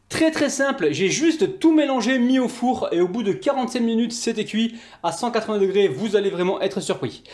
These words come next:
Alors si vous venez tout juste d'arriver sur la chaîne Cuisine Rapide et que vous n'êtes pas encore abonné, je vous invite à le faire en, en cliquant sur le petit bouton qu'il y a juste en bas de la vidéo, ça marque en rouge s'abonner.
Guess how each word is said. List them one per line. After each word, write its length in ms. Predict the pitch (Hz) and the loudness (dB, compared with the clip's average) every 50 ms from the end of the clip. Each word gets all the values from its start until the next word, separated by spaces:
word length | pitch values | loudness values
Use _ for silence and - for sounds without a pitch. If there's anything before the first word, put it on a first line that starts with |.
| - - - - - | -18 -18 -16 -4 -2
Alors 140 | 160 180 - | -2 0 0
si 120 | - 302 | 0 0
vous 80 | 302 294 | 0 2
venez 160 | 302 311 320 | 2 2 2
tout 60 | 311 | 0
juste 120 | 262 233 233 | -2 0 0
d'arriver 280 | 277 254 269 254 285 | 0 0 0 -2 -4
sur 100 | - - | -4 -2
la 60 | 208 - | -2 -2
chaîne 140 | - 233 | -2 -4
Cuisine 180 | 208 233 214 240 | -4 -4 -4 -2
Rapide 220 | 247 226 - 208 | -4 -4 -2 -2
et 80 | 214 220 | -2 -2
que 80 | 220 247 | 0 -2
vous 40 | |
n'êtes 140 | 254 262 262 | -2 0 0
pas 80 | 262 269 | 0 0
encore 160 | - 247 233 | 2 2 0
abonné, 260 | 220 190 185 202 233 | 2 2 0 0 0
je 120 | 214 180 180 | -2 -4 -4
vous 160 | 196 196 247 | -4 -4 -4
invite 160 | 254 247 269 | -2 -2 -2
à 20 | |
le 60 | 254 240 | -2 -2
faire 180 | - 262 233 | -2 -2 0
en, 160 | 226 - - | 0 -2 -2
en 80 | - 160 | -4 -6
cliquant 320 | - - 302 311 - 311 | -6 -6 -6 -2 0 0
sur 140 | 302 - 233 | 0 0 -2
le 60 | 220 | -2
petit 180 | 208 262 - 240 | -2 -4 -4 -4
bouton 180 | 220 226 262 - | -4 -2 -4 -4
qu'il 160 | - 196 208 | -4 -2 -2
y 40 | 233 | 0
a 40 | |
juste 240 | 220 - - - - | 0 -2 -4 -4 -4
en 60 | 294 | -2
bas 80 | 262 262 | -2 0
de 60 | 254 | -2
la 40 | 226 | -2
vidéo, 160 | 208 208 254 | -4 -4 -6
ça 140 | 240 - 220 | -4 -4 -4
marque 180 | 202 175 - 196 | -4 -4 -2 -4
en 80 | 175 | -4
rouge 140 | 175 226 233 | -4 -4 -4
s'abonner. 340 | - 220 180 175 196 226 | -4 -4 -2 -2 -4 -4